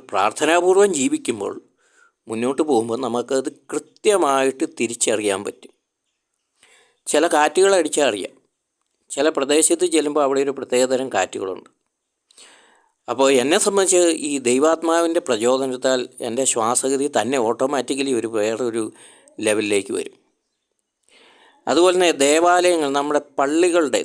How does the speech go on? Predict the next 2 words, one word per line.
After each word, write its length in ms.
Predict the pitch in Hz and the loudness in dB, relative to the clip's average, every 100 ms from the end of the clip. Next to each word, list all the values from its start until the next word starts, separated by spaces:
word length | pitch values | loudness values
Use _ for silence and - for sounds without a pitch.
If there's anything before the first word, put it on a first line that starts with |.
| 113 | -2
ദൈവാലയത്തിൻ്റെ, 1080 | 117 151 170 170 165 165 156 - 139 135 135 - - _ _ _ _ _ | 2 2 4 2 2 2 0 -2 -4 -2 -2 -4 -10 _ _ _ _ _
ദൈവാലയമല്ല, 800 | 104 107 120 139 156 190 202 123 | -4 0 2 2 4 2 2 0